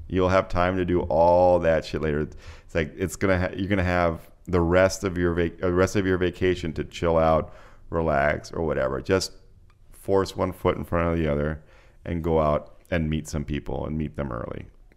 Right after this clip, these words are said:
And, uh, the only reason I say that is because you're gonna wanna meet people. You might as well, that's what you need to get out of the way first, is you wanna, you wanna meet some people first, because you never know.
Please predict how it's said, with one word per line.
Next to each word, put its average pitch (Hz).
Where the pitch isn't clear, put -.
And, 90
uh, 87
the 87
only 104
reason 110
I 95
say 90
that 80
is 85
because 80
you're 82
gonna 85
wanna 98
meet 117
people. 85
You -
might 85
as 82
well, 87
that's 95
what 92
you 87
need 87
to 80
get 80
out 78
of 78
the 76
way 69
first, -
is 82
you 85
wanna, 82
you 92
wanna 80
meet 90
some 110
people 101
first, 82
because 80
you 82
never 87
know. 82